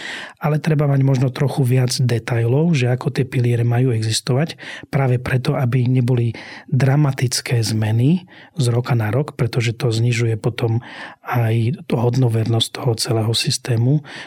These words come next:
do budúcnosti. Čiže na jednej strane, ak by bolo možné ústavným zákonom zadefinovať detaľnejšie, ako ten dôchodkový systém má vyzerať, aby bol stabilný.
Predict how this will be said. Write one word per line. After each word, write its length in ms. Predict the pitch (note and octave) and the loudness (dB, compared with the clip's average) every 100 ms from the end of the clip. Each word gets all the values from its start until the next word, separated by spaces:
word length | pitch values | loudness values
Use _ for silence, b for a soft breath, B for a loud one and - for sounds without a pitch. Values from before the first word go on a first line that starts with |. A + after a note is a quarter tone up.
| B | B
do 240 | C#3 A#2 A#2+ | 0 0 2
budúcnosti. 880 | A#2 A#2 A2 - A2 - - E3+ - B B B - | 0 0 0 0 -2 -2 2 2 0 B B B -2
Čiže 320 | C3 B2 B2+ B | 0 2 -2 B
na 160 | - C3 | 0 2
jednej 240 | D3+ D#3+ | 4 2
strane, 340 | - - D3 D3 C#3+ C#3+ B B B | 0 0 2 2 0 -6 B B B
ak 240 | - C#3+ C3 | -4 0 2
by 80 | |
bolo 240 | C#3+ D3 C#3 | 2 2 2
možné 720 | B2 B2+ B2+ C#3+ D3 D3+ - B B B - | 2 2 2 2 2 0 -2 B B B -4
ústavným 560 | C#3+ C#3 - D3 D3 B2+ | 0 0 0 2 2 2
zákonom 880 | A#2 A#2+ B2 - B2+ C#3 D#3 E3 - B B B | 0 -2 -2 0 0 2 2 0 -4 B B B
zadefinovať 760 | - C3 B2+ C3+ D3 C3+ C3 B2+ | -6 -2 0 0 0 2 2 0
detaľnejšie, 960 | A#2 C#3+ C#3+ C3+ C3 A#2+ A2+ A2+ - D3+ | 0 -2 0 0 2 2 0 -2 -2 -2
ako 180 | C#3+ D3 | -2 -4
ten 160 | - B2 | 0 0
dôchodkový 640 | A#2+ B2 C3 - C3+ B2 | 0 -2 -4 -4 0 0
systém 400 | A2+ C3 A#2+ C3 | 0 -2 -2 0
má 160 | B2 A2+ | 0 0
vyzerať, 480 | A2+ A2+ B2+ C#3+ D3 | 0 0 0 0 0
aby 160 | B2+ | 0
bol 160 | B2 C3 | 2 0
stabilný. 800 | - - A2 A2 G#2 A2 C3+ G3+ | -2 -2 -2 0 0 2 2 2